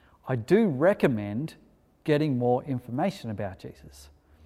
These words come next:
So I do recommend reading the Bible, particularly the books specifically about Jesus, Matthew, Mark, Luke, and John,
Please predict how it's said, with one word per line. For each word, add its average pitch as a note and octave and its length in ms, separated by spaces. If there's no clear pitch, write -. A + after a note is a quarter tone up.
So C3+ 100
I B2+ 60
do F3 240
recommend C3 680
reading G#2 280
the G#2 60
Bible, G2 480
particularly C3+ 720
the B2+ 80
books C3+ 240
specifically A#2+ 600
about D3 300
Jesus, G2 480
Matthew, B2 540
Mark, A2+ 420
Luke, A2 400
and A2 160
John, A#2 400